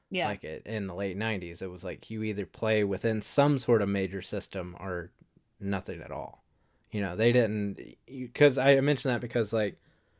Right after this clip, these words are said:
Speaker 2: they under-, they understood what, like, punk was, but that wasn't how they were gonna, like, release their record. Like, if you don't get, like, a budget for it, then <laughs>
Speaker 1: Yeah.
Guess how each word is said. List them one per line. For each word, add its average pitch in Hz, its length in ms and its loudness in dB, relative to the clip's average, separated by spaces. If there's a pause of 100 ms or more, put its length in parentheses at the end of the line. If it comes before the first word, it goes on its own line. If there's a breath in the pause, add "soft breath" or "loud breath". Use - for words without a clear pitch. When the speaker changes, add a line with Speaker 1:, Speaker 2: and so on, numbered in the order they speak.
(640)
Speaker 2:
they 156 200 8
under-, 147 280 4
they 147 260 6
understood 139 540 4
what, 101 100 0
like, 101 180 -2
punk 107 300 -6
was, 107 280 -2
but 95 140 -8
that 110 160 -2
wasn't 104 360 -6 (100)
how 101 220 -6
they 92 140 -6
were 90 140 -8
gonna, 95 240 -8
like, 87 180 -10
release 98 440 -10
their 82 180 -12
record. 95 500 -12
Like, 104 200 -6
if - 140 -12
you 113 140 -4
don't 113 220 -2
get, 101 160 -2
like, 98 160 -6
a 90 60 -6
budget 95 460 -6
for 90 300 -14
it, 87 160 -14 (120)
then 104 200 -4
<laughs> - 320 -16
Speaker 1:
Yeah. 190 320 0